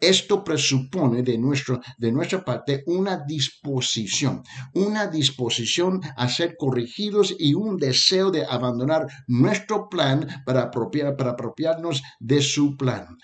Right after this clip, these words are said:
No es una mala manera de trabajar. Note,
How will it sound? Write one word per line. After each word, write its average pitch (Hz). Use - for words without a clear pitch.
No 170
es 165
una 170
mala 156
manera 147
de 143
trabajar. 135
Note, 175